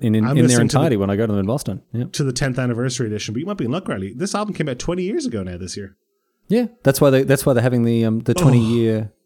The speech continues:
Speaker 1: that's
Speaker 2: That's
Speaker 1: what they're having, the
Speaker 2: insane.
Speaker 1: twenty-year, like, uh, promotion. Th-, th-, th-, that's the, this is the
Speaker 2: That's the
Speaker 1: album you're gonna
Speaker 2: tour.
Speaker 1: be playing in full in the tour that I go to later on.
Speaker 2: They're gonna
Speaker 1: Anyway.
Speaker 2: pl-, in full? They're gonna, they're gonna be play-,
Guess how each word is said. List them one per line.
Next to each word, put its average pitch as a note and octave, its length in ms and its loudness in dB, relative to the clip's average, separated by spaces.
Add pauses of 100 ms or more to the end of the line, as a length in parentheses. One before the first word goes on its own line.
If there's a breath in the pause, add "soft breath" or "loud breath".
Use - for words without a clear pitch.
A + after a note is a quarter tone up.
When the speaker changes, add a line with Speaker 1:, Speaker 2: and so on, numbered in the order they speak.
(220)
Speaker 1:
that's C3+ 160 0
Speaker 2:
That's - 20 0
Speaker 1:
what F3+ 100 2
they're E3 60 6
having, E3 180 4
the C3+ 40 2
Speaker 2:
insane. - 100 -4
Speaker 1:
twenty-year, D3 480 4
like, B2 300 0 (420)
uh, A2+ 600 0 (420)
promotion. C3+ 440 2
Th-, D#3+ 120 0 (120)
th-, F#3 160 2
th-, E3+ 160 -2
that's F#3+ 280 2
the, G3+ 200 0
this F3 120 4
is - 40 -4
the G3 60 0
Speaker 2:
That's F#3 60 2
the D#3 40 0
Speaker 1:
album F3+ 160 4
you're D#3 80 6
gonna F3 120 6
Speaker 2:
tour. D#3 80 -2
Speaker 1:
be - 100 -20
playing F#3+ 280 4
in D3 100 4
full A#3+ 360 0 (120)
in C#3 80 0
the C#3 40 0
tour - 220 2
that A2 80 0
I G2+ 80 0
go C#3 140 0
to G2+ 140 -6
later G2+ 240 -2
on. C3+ 80 -6
Speaker 2:
They're C#3 120 -6
gonna F3+ 120 -4
Speaker 1:
Anyway. C#3 180 -2
Speaker 2:
pl-, - 100 -4
in D#3+ 120 4
full? B3 260 0
They're G#3 160 -2
gonna, F#3 180 0
they're D3 220 0
gonna A3 180 2
be G3 100 2
play-, F3 220 -4